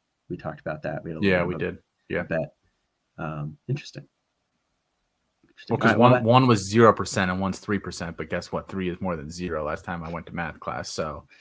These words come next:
Speaker 1: <laughs>
Speaker 2: um, that, hence why I made that argument. <laughs>
Speaker 1: Um, all right, well, that is gonna do it for round two here. I'll recap this real quick, and then we'll get outta here. Um,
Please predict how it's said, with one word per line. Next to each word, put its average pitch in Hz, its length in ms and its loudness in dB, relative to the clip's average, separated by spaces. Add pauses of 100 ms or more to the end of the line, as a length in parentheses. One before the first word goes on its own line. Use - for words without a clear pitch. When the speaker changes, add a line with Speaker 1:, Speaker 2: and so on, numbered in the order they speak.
(160)
Speaker 1:
<laughs> 147 300 -2
Speaker 2:
um, 82 520 -6 (160)
that, 98 320 2 (480)
hence 131 260 4
why 110 260 10
I 98 60 8
made 95 180 4
that 90 160 2
argument. 80 460 -2
<laughs> 92 100 -10 (1600)
Speaker 1:
Um, 101 100 2 (460)
all 127 40 2
right, 107 140 8
well, 101 80 2
that 151 180 8
is 165 340 8 (240)
gonna 123 180 4
do 120 100 6
it 110 60 2
for 110 120 2
round 107 300 2
two 98 220 -2
here. 95 280 -2
I'll 92 80 -2
recap 98 460 -4
this 92 240 -6
real 90 240 -2
quick, - 720 0
and 98 100 -6
then 98 80 -4
we'll 98 80 -4
get 95 140 -2
outta 117 180 2
here. 135 340 0 (160)
Um, 87 520 -6